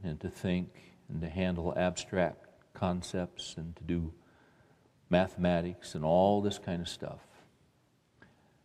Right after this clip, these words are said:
And oftentimes we will experience some modicum of success. We will, um, have some type of achievement.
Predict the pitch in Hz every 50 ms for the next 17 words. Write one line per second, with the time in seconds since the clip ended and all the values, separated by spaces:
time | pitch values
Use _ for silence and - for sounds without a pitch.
0 | _ _ _ _ _ _ _ _ _ _ _ - 98 95 95 95 92 90 87 -
1 | - - 95 101 98 - 113 101 92 90 - 107 95 92 87 87 85 82 87 90
2 | 92 92 95 92 90 92 90 87 85 82 78 87 87 - - - 98 95 95 92
3 | 92 90 90 - - - - - 92 90 90 87 87 87 87 87 - - 90 85
4 | 85 85 82 78 - - 92 - - - - - 104 92 92 90 - - - -
5 | - - _ _ _ _ _ _ _ _ _ - _ _ _ _ _ - - 120
6 | - - _ _ _ _ - - 95 87 87 90 87 87 87 87 82 82 85 82
7 | 80 78 80 78 76 78 78 - - _ _ _ _ _ _ _ _ _ _ _
8 | - 101 90 - - 110 92 87 - 95 87 87 - 92 80 82 87 - - -
9 | 90 82 73 82 87 85 87